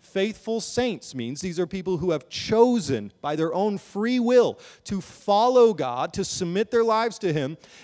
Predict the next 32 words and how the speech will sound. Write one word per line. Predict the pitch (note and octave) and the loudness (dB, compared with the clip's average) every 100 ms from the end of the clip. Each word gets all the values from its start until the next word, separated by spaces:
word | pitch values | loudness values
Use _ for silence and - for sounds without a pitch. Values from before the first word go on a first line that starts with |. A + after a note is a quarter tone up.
| - | -8
And | F#3 | -2
even | B3 C#4+ | -2 2
though | C4+ | 2
the | A3+ | 2
world | G#3 A#3+ - | 4 2 2
keeps | - D3+ | -8 -10
pulling | - A3+ B3+ | -2 2 2
them | A#3+ A3 | 2 0
in | G#3 | 0
all | G#3+ | 2
of | A#3+ | 2
these | G#3+ G#3 | 0 0
other | A#3 A3 | 0 2
different | G#3+ - G#3 | 0 -2 -4
directions, | G3 G#3 - D#3+ | 0 0 -2 -8
they've | E3 C3+ | -6 -6
stayed | - D#3 B2+ | -4 -6 -6
faithful. | _ F#3+ E3 - C3 G#2 _ _ | _ -6 -6 -6 -8 -10 _ _
They | - D3+ | -6 -4
held | D#3 F#3 G3 F#3+ | -2 0 0 0
on | E3+ F3+ F#3 D3 G#2 - - _ | -2 -2 -2 -4 -8 -16 -20 _
to | - F#3+ F3+ E3+ - | -4 0 0 -2 -2
their | D#3+ D3+ | 0 0
sainthood | - - F3+ F#3 - D#3+ B2 | -4 -8 -6 -8 -6 -4 -4
or | C#3+ C3+ | -4 -2
their | D3 | -4
belief | A2+ C#3+ C3 F3 F3+ - - | -4 -6 -4 -4 -4 -8 -10
or | C#3+ | -6
their, | C#3 C3 - - _ | -4 -6 -8 -20 _
their | D#3 C3+ | -4 -4
faith | - - G3+ G3 F3+ - - | -8 -4 0 0 -2 -12 -12
in | E3 D#3+ D3+ D3 | -6 -4 -4 -6